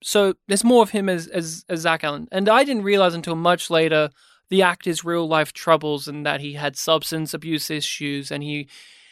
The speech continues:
was in successful things like Taxi. I didn't realize he was in Taxi.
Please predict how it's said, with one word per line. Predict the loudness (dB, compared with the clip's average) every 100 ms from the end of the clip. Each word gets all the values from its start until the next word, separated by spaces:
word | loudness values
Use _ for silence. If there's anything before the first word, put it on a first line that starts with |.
| 2
was | 4 4
in | 4 0 -4 -6
successful | -6 0 0 0 -2 -6
things | -2 -2 -2
like | -8 _ _ -2
Taxi. | -2 -2 -2 0
I |
didn't | 0 0
realize | 2 2 2
he | 0
was | -2
in | -4
Taxi. | -2 -2 -2 -10 -12 -16